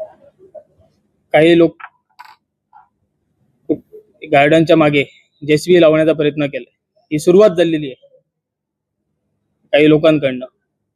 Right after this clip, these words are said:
जेसीबी लावून लोकांच्या जमिनीतून रस्ता द्यायचा हा प्रयत्न चाललेला आहे. त्याच्यामुळे येणारी ही निवडणूक दोन तारीख ही फार महत्वाची आहे. सगळ्या लोकांनी विचार करून या निवडणुकीला उतरावं,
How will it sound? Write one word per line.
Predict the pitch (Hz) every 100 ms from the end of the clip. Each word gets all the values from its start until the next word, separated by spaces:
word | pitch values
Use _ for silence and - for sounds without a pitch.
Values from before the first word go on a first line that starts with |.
| _ _ _ _ _ _ _
जेसीबी | 147 147 165 165 165
लावून | 160 160 165
लोकांच्या | 160 147 - 160 160
जमिनीतून | 156 151 160 160 170
रस्ता | 160 147 127 131 - _ _ _ _ _ _ _
द्यायचा | 143 151 165
हा | 156
प्रयत्न | 156 160 160 170
चाललेला | 147 139 139
आहे. | - _ _ _ _ _ _ _ _ _
त्याच्यामुळे | 151 156 160 160
येणारी | 156 147 156 165
ही | 165
निवडणूक | 165 165 165 156 143
दोन | 156
तारीख | 156 139 127
ही | 139
फार | - 160
महत्वाची | 170 151 175 170 156
आहे. | 143
सगळ्या | - _ _ 143 147
लोकांनी | 147 143 151 156 151 - _ _ _ _
विचार | 143 170 160
करून | 160 156 139
या | 139
निवडणुकीला | 143 143 147 143 147
उतरावं, | 147 143 151 147